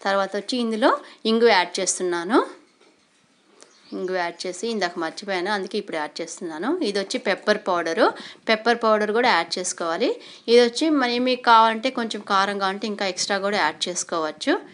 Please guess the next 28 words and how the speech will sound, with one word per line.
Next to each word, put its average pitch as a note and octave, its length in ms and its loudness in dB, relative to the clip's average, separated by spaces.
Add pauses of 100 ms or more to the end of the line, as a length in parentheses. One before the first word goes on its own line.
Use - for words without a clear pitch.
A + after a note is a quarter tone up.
(280)
ఇవి A3 160 -2
యాడ్ G3+ 300 0
చేసుకున్నాక G3+ 500 -4
మళ్ళీ A#3+ 420 4
ఒకసారి G#3 360 -2
మొత్తము, A3 580 -2 (420)
ఆ, G3 220 0
మిక్స్ F#3 300 -6
అయ్యే G3+ 140 0
విధంగా G3 260 -4
ఈ G#3 60 4
విధంగా F#3+ 420 -2 (260)
కలుపుకుందాము. F3 920 -4 (1900)
ఇలా G3 160 0
బాగా F#3+ 280 2
కలుపుకోవాలి. G3 920 2 (260)
ఆనియన్స్ A#3 480 4
ఇంకా A3+ 220 0 (120)
చిన్నగా A3 340 0
కో-, G3+ 320 0
కట్ G3+ 220 0
చేసుకుంటే G#3 420 0
బాగుండేది F#3+ 520 0
అనిపించింది. F3 760 -2 (480)
So G3+ 80 0 (120)
చూడండి, G3 400 0 (280)
ఈ - 20 -2
విధంగా G3+ 280 0